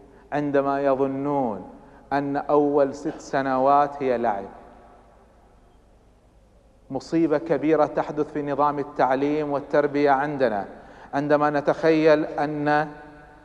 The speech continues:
هذه المرحلة مرحلة لعب. قبل يومين احنا في البيت صار عندنا حادث صغير.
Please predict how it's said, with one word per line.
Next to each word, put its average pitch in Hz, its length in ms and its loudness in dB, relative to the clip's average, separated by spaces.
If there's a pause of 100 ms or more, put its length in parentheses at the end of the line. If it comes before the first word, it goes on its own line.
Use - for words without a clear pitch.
هذه 151 360 6
المرحلة 151 540 2
مرحلة 139 500 -4
لعب. 98 260 -4 (3750)
قبل 214 180 10
يومين 214 480 6 (520)
احنا 160 140 -2
في 160 80 -2
البيت 160 480 4 (1700)
صار 180 180 10
عندنا 170 300 2
حادث 139 440 0
صغير. 123 240 0